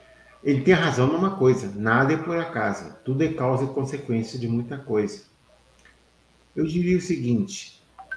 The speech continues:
ao mesmo tempo que a dominação reptiliana tem que ver com o nosso karma, eles também têm um karma que cumprir. A destruição do planeta deles foi um exemplo disso.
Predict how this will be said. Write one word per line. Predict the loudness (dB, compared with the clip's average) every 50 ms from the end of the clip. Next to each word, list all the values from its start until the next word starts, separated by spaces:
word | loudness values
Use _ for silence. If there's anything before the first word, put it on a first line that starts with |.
| -14 -16 -10 -2
ao | 0 2 2
mesmo | 4 4 6 6 6 6 4 2 2 2 2
tempo | 0 0 2 2 0 -2 -4 -6 -10 -12 -12 -14 _ _ _ _ _ _
que | -4 -2
a | -2
dominação | 0 0 0 0 0 -2 -4 -4 -4 -4 -4 -4
reptiliana | -6 -6 -6 -4 -2 0 2 2 2 2 0
tem | -2 -4 -4 -4
que | -4 -4
ver | -2 -2 -2 -2
com | -2
o | -2
nosso | -2 -2 -4 -8 -14
karma, | -8 -2 0 0 0 0 0 -2 -4 -4 -6 -10 -18 _ _ _ _ _ _ _ _ _ _ _ _ _ _ _ _ _ _ _ _ _
eles | 6 6 8 6 4 2 -2 -4 -4
também | -2 0 2 2 2 0 -2 -2 -4 -6 -10 -14 -20 _ _ _ _ _ _ _ _ _ _ _
têm | -2 -2 0 0 0
um | -2 -4 -4
karma | -4 0 0 2 2 2 0 -2 -4 -6 -10 -16 -20 _ _
que | -12 -12 -10
cumprir. | -8 -8 -8 -10 -10 -8 -6 -6 -6 -6 -10 -14 -20 _ _ _ _ _ _ _ _ _ _ _ _ _ _ _ _ _ _ _ _ _ _ -6
A | -4 -4
destruição | -4 -4 -6 -10 -6 -2 -2 -2 -2 -2 -4 -4 -2 -2 0
do | 0 0 0
planeta | 0 -2 0 0 0 0 0 -2 -2
deles | -2 0 -2 -2 -2 -4 -6 -8
foi | -8 -6
um | -4 -4
exemplo | -4 -4 -4 -6 -6 -6 -8 -8 -6
disso. | -6 -4 -6 -6 -6 -10 -14 -18